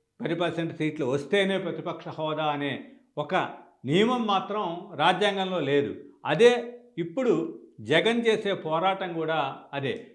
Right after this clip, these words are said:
ఇక్కడ మొత్తం కూడా ఏపీలో కూటమి ప్రభుత్వం, అందరూ కూడా అధికార పక్షంలోనే ఉన్నారు, మాదే ప్రతిపక్షం కాబట్టి మాకు ప్రతిపక్ష హోదా ఇవ్వాల్సిందే అనేది కోర్టులో కూడా జగన్ వాదిస్తున్న అంశం.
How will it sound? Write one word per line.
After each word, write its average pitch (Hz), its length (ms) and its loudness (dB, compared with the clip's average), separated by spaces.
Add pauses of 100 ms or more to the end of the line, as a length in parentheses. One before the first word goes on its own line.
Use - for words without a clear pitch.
(140)
ఇక్కడ 226 380 2 (260)
మొత్తం 220 480 -2
కూడా 226 360 4 (140)
ఏపీలో 208 800 0 (220)
కూటమి 208 380 0
ప్రభుత్వం, 170 640 -4 (360)
అందరూ 233 420 4
కూడా 240 180 6
అధికార 196 380 4
పక్షంలోనే 202 560 -4
ఉన్నారు, 147 540 -4 (220)
మాదే 214 420 6
ప్రతిపక్షం 180 720 -4 (280)
కాబట్టి 262 680 2
మాకు 190 500 2
ప్రతిపక్ష 226 400 -2
హోదా 202 300 0
ఇవ్వాల్సిందే 202 680 2
అనేది 185 400 0
కోర్టులో 202 500 -2
కూడా 185 580 0
జగన్ 160 520 0 (500)
వాదిస్తున్న 170 540 0
అంశం. 120 420 -6